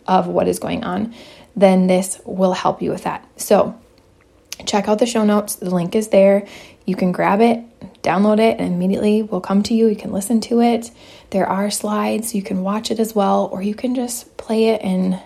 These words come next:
just kind of reflect on where a good step would be to start. So I hope you go get that, and I hope this was helpful in just, again, I think it's so good for us to take a pause,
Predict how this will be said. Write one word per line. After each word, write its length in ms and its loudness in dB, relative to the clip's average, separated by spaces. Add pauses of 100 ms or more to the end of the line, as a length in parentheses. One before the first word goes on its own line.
(100)
just 180 -8
kind 180 0
of 80 -2
reflect 440 -4
on 400 0 (400)
where 520 2
a 60 -4
good 200 -2
step 360 -6
would 140 -4
be 220 -6
to 160 -6
start. 340 -8 (480)
So 320 4
I 60 0
hope 300 0
you 120 2
go 180 2
get 220 -2
that, 380 0 (100)
and 280 0
I 80 -4
hope 280 -2
this 260 -6
was 220 -2
helpful 580 0 (400)
in 160 2
just, 460 -2 (220)
again, 420 -2
I 140 -4
think 200 -2
it's 180 -4
so 300 0
good 220 0
for 140 -2
us 280 -2
to 400 -2
take 240 -4
a 60 -2
pause, 600 -4